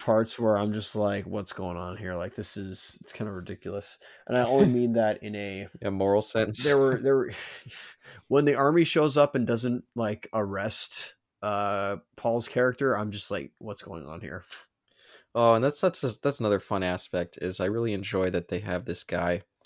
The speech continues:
Speaker 2: who's, uh, who's always above them flying and kind of,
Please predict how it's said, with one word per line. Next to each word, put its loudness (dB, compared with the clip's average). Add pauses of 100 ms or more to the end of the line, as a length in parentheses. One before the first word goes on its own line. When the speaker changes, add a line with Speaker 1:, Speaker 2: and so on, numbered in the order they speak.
(500)
Speaker 2:
who's, -4
uh, 0 (260)
who's -2
always 6
above 2
them -4
flying -4 (160)
and -14
kind -4
of, -6